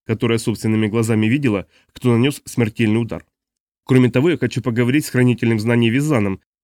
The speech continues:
кем бы он ни оказался. Естер сказала, что Визан может посвятить меня в подробности интриг двух родов вокруг древа Хисуни. Но разве это не Каланев? Скажи мне, что на этом треклятом острове не Каланев?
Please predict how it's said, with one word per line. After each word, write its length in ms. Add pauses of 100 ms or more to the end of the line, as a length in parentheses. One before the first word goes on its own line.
(120)
кем 180
бы 80
он 140
ни 60
оказался. 580 (440)
Естер 320
сказала, 420
что 160
Визан 340 (340)
может 260
посвятить 440
меня 160
в 40
подробности 600
интриг 460
двух 320
родов 360 (360)
вокруг 320
древа 260
Хисуни. 520 (680)
Но 220
разве 260
это 180
не 120
Каланев? 520 (520)
Скажи 340
мне, 200
что 200
на 100
этом 200
треклятом 480
острове 340
не 120
Каланев? 500